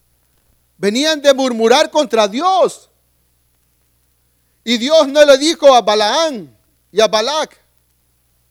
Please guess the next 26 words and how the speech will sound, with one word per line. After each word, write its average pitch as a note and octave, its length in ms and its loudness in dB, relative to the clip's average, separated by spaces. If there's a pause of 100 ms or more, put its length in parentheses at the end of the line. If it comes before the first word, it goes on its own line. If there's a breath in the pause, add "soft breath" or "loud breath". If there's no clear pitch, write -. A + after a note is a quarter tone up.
"No, A3+ 340 -4
ese A3+ 180 -4
pueblo C#4+ 460 4
no D4+ 100 0
sirve. C#4 640 0 (920)
Ese B3+ 240 -2
pueblo D4 340 0
es C#4 100 -2
un C#4+ 120 -6
murmurador. D4 880 2 (2000)
Ese A3+ 220 -4
pueblo C#4+ 380 2
habla D4 300 -2
contra A3 420 -4
el, G3 140 -6
contra A#3 420 -4
mí F4 280 -2
y D#4+ 40 -6
contra G#3 360 -4
los F3+ 300 -6
líderes". E3 500 -16 (4000)
Veamos G#3+ 360 -20
el G3 100 -14
corazón E3+ 400 -12
de F3+ 100 -12
Dios. G#3 500 -20